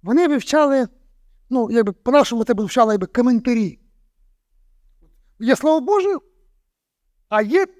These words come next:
то, як це Слово Боже пояснювали. І пояснювали інші такі відомі книжники, там, ну, равіни, які були перед ними. І ось це пояснення, воно було, як, як правило, не записане ніде,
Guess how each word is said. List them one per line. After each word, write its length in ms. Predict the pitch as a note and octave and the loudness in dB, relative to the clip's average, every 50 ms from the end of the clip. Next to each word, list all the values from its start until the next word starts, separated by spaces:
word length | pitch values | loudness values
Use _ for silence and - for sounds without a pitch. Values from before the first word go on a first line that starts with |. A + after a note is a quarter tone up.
| _ _ _ - | _ _ _ -2
то, 160 | F4+ G4 F#4 | 0 0 2
як 120 | E4 C#4+ - | 0 -2 -4
це 80 | D4 | -6
Слово 300 | - - E4+ D#4+ D#4 D4 | -6 -4 -2 -2 -2 -2
Боже 260 | A3+ C4 D#4 C4+ C4+ | -2 -2 -4 -2 -4
пояснювали. 960 | - - D4 C#4+ B3 C4+ C#4 B3 G#3+ - - - G#3+ G#3 F#3+ F3+ D#3+ C#3+ C#3+ - _ _ _ _ _ _ _ _ _ _ _ _ _ _ _ _ _ _ _ | -6 -6 -6 -4 -2 0 0 0 0 -2 -6 -8 -8 -6 -6 -6 -8 -10 -14 -20 _ _ _ _ _ _ _ _ _ _ _ _ _ _ _ _ _ _ _
І 400 | - A3 G#3+ A3 A3 A3 A3 G#3+ A3 | -12 -10 -8 -6 -4 -4 -4 -4 -2
пояснювали 520 | C4+ E4 F4 - - - D4+ D#4 D4+ D#4 | 0 2 2 2 0 -2 -6 -6 -6 -6
інші 500 | C4+ - C4+ F4+ E4+ D#4+ C4 - - C4 | -8 -4 -2 0 2 2 0 0 -2 -6
такі 320 | A3+ A#3+ - - B3+ B3 - - _ - | -6 -6 -6 -4 -4 -4 -4 -4 _ -10
відомі 360 | G#3+ A#3+ G3+ C#4+ D4+ C#4+ C#4 - | -6 -2 0 2 2 2 0 -2
книжники, 640 | - A#3 A#3 C#4+ D4+ A3+ G3 C4 B3+ - B3+ A#3+ A3+ - _ _ _ _ _ _ - F3 - | -4 -2 -2 0 0 0 0 -2 -4 -2 0 -2 -2 -2 _ _ _ _ _ _ -20 -14 -6
там, 320 | - F#3+ F3 E3+ E3+ F3+ F#3 | -4 -4 -4 -4 -6 -8 -6
ну, 180 | F3+ F3+ G3+ | -4 -2 0
равіни, 320 | A3 G#3+ G#3 B3 C#4+ C4+ C4 | 0 2 2 2 2 2 0
які 180 | A#3 - B3 | 0 -2 -4
були 180 | A3 B3 A3+ A3+ | -2 -2 -2 -2
перед 220 | A#3 A#3+ A#3 G3 | -2 -2 -2 -2
ними. 300 | G3+ G3+ F3 - - - _ _ _ _ _ _ _ _ _ _ _ _ _ _ _ _ _ _ _ _ _ _ _ | -2 -4 -6 -8 -10 -16 _ _ _ _ _ _ _ _ _ _ _ _ _ _ _ _ _ _ _ _ _ _ _
І 560 | A3+ G#3 G3+ G3+ G3 G3 F#3+ F#3+ F#3 F3 E3+ - _ _ _ _ _ _ | _ -20 -20 -18 -14 -12 -10 -10 -10 -12 -14 -16 _ _ _ _ _ _
ось 140 | - D3+ - | -14 -12 -4
це 140 | - D#4+ D4+ | -2 -2 -2
пояснення, 720 | - D4+ D4 D4 F#4 G4 - - - D4+ C4+ C#4 D#4 D#4+ B3+ - _ _ _ _ | 0 0 0 2 2 2 0 0 -2 -4 -2 -2 -2 -2 -4 -6 _ _ _ _
воно 200 | - A#3+ C#4 D4+ | -8 -4 -2 -2
було, 240 | B3 A#3+ D4 C#4+ D4 | -2 0 0 2 2
як, 100 | C#4 C4+ - _ - | 0 0 -4 _ -10
як 140 | C4 A3 - | -10 -10 -4
правило, 360 | - C#4 D4 D4+ C#4+ C4+ C4+ | -2 0 2 2 2 0 0
не 320 | B3+ C4 B3+ B3 B3+ C#4 | 0 0 0 0 0 0
записане 640 | A3 B3+ B3 - - D#4 D4 G#3+ - A#3 G#3+ G3+ G3+ | 0 -2 -4 -4 -2 -2 -2 -2 -2 -4 -6 -4 -4
ніде, 320 | G3 G#3+ A3 E4 E4+ D4+ | -4 -4 -4 -4 -6 -8